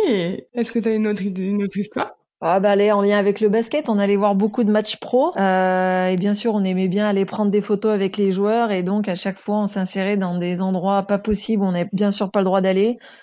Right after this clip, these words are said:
Speaker 2: On se faufilait pour aller direction le tunnel des vestiaires. Et donc, on longeait les murs, euh, et on attendait les joueurs à la sortie, euh, des vestiaires pour prendre des
Speaker 1: Ouais.
Speaker 2: photos. <laughs> On y arrivait, hein, on arrivait toujours à faire ça.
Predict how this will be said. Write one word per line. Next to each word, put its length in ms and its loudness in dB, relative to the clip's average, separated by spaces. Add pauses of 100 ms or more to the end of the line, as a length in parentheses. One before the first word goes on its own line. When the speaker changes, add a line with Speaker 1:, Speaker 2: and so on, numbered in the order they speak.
(200)
Speaker 2:
On 80 4
se 80 -2
faufilait 520 2
pour 200 -2
aller 180 0
direction 600 -2
le 120 0
tunnel 440 -2
des 100 0
vestiaires. 600 -2
Et 100 2
donc, 220 2
on 80 4
longeait 300 4
les 140 4
murs, 320 2
euh, 260 2
et 120 0
on 80 0
attendait 360 0
les 120 0
joueurs 200 0
à 60 2
la 80 2
sortie, 460 -4
euh, 720 -2
des 140 0
vestiaires 360 -4
pour 140 -6
prendre 220 0
des 80 6
Speaker 1:
Ouais. 200 2
Speaker 2:
photos. 180 2 (100)
<laughs> 840 0
On 120 2
y 60 0
arrivait, 380 2
hein, 180 -2
on 100 2
arrivait 320 0
toujours 340 -2
à 100 0
faire 180 -6
ça. 240 -2